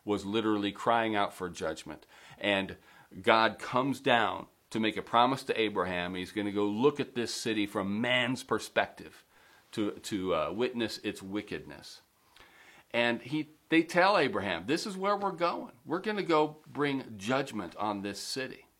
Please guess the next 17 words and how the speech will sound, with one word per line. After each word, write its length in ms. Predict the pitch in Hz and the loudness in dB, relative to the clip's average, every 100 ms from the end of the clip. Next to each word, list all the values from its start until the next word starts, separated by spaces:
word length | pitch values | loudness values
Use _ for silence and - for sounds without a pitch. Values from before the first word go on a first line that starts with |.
| _ | _
They're 120 | - 151 | -4 -4
gonna 120 | 165 | -2
destroy 520 | 147 - - 143 156 | -6 -6 -2 0 0
it." 200 | 123 - - _ _ _ _ - - - | -4 -8 -18 _ _ _ _ -20 -20 -6
And 180 | 107 117 | -2 2
this, 240 | 165 - - | 2 0 -2
now, 380 | 143 170 107 - _ _ _ _ - | 4 4 4 0 _ _ _ _ 0
Abraham 600 | 147 196 202 131 104 98 | 2 4 4 4 2 0
is 120 | 98 | -4
concerned 580 | - 104 - 101 92 101 | -4 -6 -4 -4 -4 -4
because 360 | 110 107 104 90 | -6 -4 -6 -4
guess 280 | 120 120 - | -2 -2 -2
who 160 | 117 | -6
lives 340 | 104 107 107 - | -2 -2 -2 -6
there? 280 | 67 - - - | -8 -8 -14 -12
His 240 | - 104 98 | -6 -4 -4
nephew, 680 | 110 120 - 85 78 78 | -2 -4 -6 -8 -8 -8